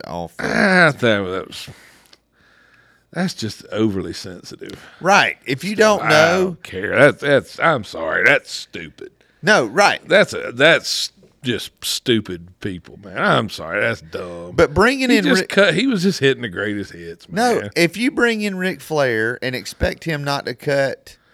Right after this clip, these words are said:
Speaker 2: Uh, "We're gonna be down at the
Speaker 1: section-,
Speaker 2: Marriott."
Speaker 1: yeah.
Speaker 2: Yeah, he, he's all, that's his gimmick.
Speaker 1: It's like booking Rob Killjoy and telling him, "Tone it down."
Speaker 2: Right, I guess.
Speaker 1: Um, anyway. Well, we have, as is typical of the Double Dropkick Show,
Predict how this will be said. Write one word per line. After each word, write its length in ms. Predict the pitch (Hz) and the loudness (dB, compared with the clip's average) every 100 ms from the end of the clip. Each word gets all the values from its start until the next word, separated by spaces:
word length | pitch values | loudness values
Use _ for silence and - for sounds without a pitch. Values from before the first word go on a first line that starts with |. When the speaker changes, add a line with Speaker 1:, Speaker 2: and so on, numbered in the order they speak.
| _ _ _ _ - | _ _ _ _ -8
Speaker 2:
Uh, 120 | 139 | 2
"We're 180 | 139 147 | 4 4
gonna 200 | 151 135 | 2 0
be 180 | 127 131 | 0 2
down 200 | 131 131 | 2 2
at 40 | |
the 40 | 131 | 2
Speaker 1:
section-, 280 | - 170 123 | 4 4 4
Speaker 2:
Marriott." 460 | 123 110 107 107 | 2 2 0 -2
Speaker 1:
yeah. 340 | 165 156 147 147 | 2 2 2 0
Speaker 2:
Yeah, 60 | |
he, 240 | 175 156 135 | -2 -4 -6
he's 200 | 170 180 | -6 -2
all, 180 | 196 151 | -4 -2
that's 240 | 175 196 | -2 -2
his 160 | 214 160 | -8 -6
gimmick. 260 | 160 196 | -4 -2
Speaker 1:
It's 140 | 185 175 | -2 2
like 240 | 220 180 | 2 4
booking 260 | 202 202 165 | 0 -2 -2
Rob 300 | 160 151 139 | 0 0 -4
Killjoy 720 | 151 151 127 117 107 98 95 | -6 -6 -4 -2 0 0 -2
and 120 | 101 101 | -6 -6
telling 320 | 127 123 98 | -4 -4 -4
him, 200 | 87 80 _ | -8 -10 _
"Tone 200 | 104 98 | -10 -8
it 140 | 90 | -8
down." 220 | 71 - - _ _ _ _ _ _ | -14 -18 -20 _ _ _ _ _ _
Speaker 2:
Right, 300 | - 123 113 - _ 123 101 - | -12 -10 -10 -16 _ -20 -20 -16
I 100 | 110 | -14
guess. 380 | 120 123 107 95 _ _ _ - | -12 -10 -12 -14 _ _ _ -12
Speaker 1:
Um, 480 | 104 90 85 76 76 - | -10 -8 -10 -12 -18 -18
anyway. 420 | 85 71 64 - _ - - - - _ _ _ _ _ | -16 -16 -18 -20 _ -20 -20 -20 -20 _ _ _ _ _
Well, 380 | - 139 139 131 123 | 4 6 6 2 2
we 260 | 170 180 | 2 2
have, 520 | 139 120 104 90 - - _ - | 4 2 2 -6 -16 -18 _ 2
as 460 | 135 139 139 113 | 6 6 4 -2
is 240 | 127 113 - | -4 -4 -4
typical 640 | 165 175 160 160 165 135 | -2 0 -2 -4 -4 -2
of 160 | 127 | -4
the 60 | 117 | -6
Double 300 | 110 120 113 | 0 0 0
Dropkick 680 | 101 107 101 - - 78 - | -2 0 0 -2 -10 -12 -12
Show, 240 | - 71 | -14 -14